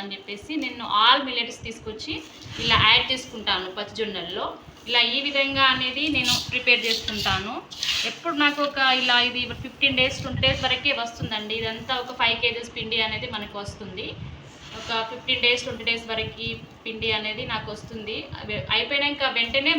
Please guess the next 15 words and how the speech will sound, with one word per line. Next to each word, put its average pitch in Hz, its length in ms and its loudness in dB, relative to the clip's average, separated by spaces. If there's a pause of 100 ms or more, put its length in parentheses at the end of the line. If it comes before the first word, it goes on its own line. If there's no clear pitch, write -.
మళ్ళీ 262 280 4
నేను 247 240 -4
ఇలా 233 120 0 (160)
ఈ - 100 -2
విధంగానే 240 460 -4
ప్రిపేర్ 226 340 -2
చేసుకుంటాను. 190 640 -6 (420)
ఇదంతా 254 340 2 (100)
మనం 277 160 2 (100)
వాష్ 247 260 6
చేసుకోవాలన్నట్టు. 185 880 -4 (440)
వాష్ 240 240 4
చేసుకొని 262 440 -4 (260)
కడుక్కొని 233 500 -2
మంచిగా 220 380 -4